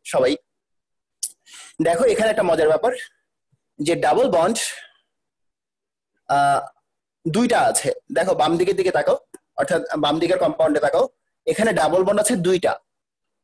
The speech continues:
So দুইটার মধ্যে প্রথমটা আছে এক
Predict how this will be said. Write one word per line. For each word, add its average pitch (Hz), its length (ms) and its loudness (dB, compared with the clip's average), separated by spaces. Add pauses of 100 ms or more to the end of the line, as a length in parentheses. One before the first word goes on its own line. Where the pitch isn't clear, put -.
(120)
So 160 320 2 (320)
দুইটার 208 300 0
মধ্যে 220 300 0 (120)
প্রথমটা 233 440 0
আছে 254 280 2 (120)
এক 175 160 0